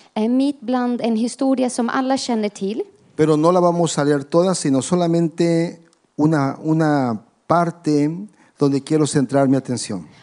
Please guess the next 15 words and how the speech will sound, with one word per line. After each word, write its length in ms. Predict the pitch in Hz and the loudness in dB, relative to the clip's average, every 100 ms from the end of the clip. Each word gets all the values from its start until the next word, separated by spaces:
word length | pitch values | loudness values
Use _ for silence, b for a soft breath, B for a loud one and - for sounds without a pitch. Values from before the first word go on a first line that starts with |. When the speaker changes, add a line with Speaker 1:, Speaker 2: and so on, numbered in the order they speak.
| b | b
Speaker 1:
Vi 100 | 233 | -4
ska 120 | - | -2
inte 180 | 285 302 | -2 0
läsa 280 | 247 240 254 | -2 -2 -4
hela, 360 | 226 220 240 | -2 -2 -2
utan 240 | 214 240 226 | -2 -4 -2
bara 200 | 226 233 | -2 -2
en 160 | 226 | -4
del 360 | 220 214 170 180 | 0 0 0 -2
där 120 | 196 | -2
jag 140 | 196 190 | -2 -4
vill 200 | 196 190 | -4 -4
ha 160 | 185 | -4
er 180 | 170 175 | -4 -2
uppmärksamhet. 760 | 190 190 180 175 - 180 196 | -4 -4 -6 -8 -8 -6 -8